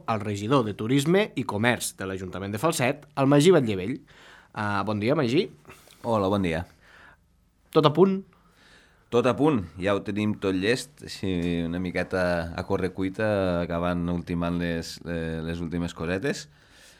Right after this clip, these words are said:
Speaker 2: però sí, sí, tenim la cooperativa ja, eh, preparada pel tema dels, del tas de rancis, eh, lo que són les atraccions aquí baix a l'Euterpe, i, bueno, ja tenim confirmades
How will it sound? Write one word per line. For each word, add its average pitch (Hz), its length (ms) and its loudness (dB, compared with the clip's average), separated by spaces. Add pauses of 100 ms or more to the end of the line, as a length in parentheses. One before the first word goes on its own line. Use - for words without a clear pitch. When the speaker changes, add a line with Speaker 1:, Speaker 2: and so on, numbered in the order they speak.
(140)
Speaker 2:
però 90 720 0
sí, 98 80 -4
sí, 95 220 -4 (100)
tenim 90 240 -2
la 87 80 -2
cooperativa 87 560 -2
ja, 87 220 0 (720)
eh, 87 260 0
preparada 90 560 -2
pel 92 160 -4
tema 90 320 -4
dels, 85 640 -6 (180)
del 85 240 -6
tas 87 160 -4
de 87 80 -2
rancis, 120 640 -2
eh, 80 640 -2 (320)
lo 73 160 -8 (240)
que 78 80 -6
són 82 160 -6
les 80 80 -10
atraccions 80 640 -6
aquí 78 240 -8
baix 80 240 -6
a 80 80 -6
l'Euterpe, 110 640 -4 (640)
i, 87 540 -2
bueno, 87 180 -2
ja 85 80 -4
tenim 87 160 -4
confirmades 87 560 -4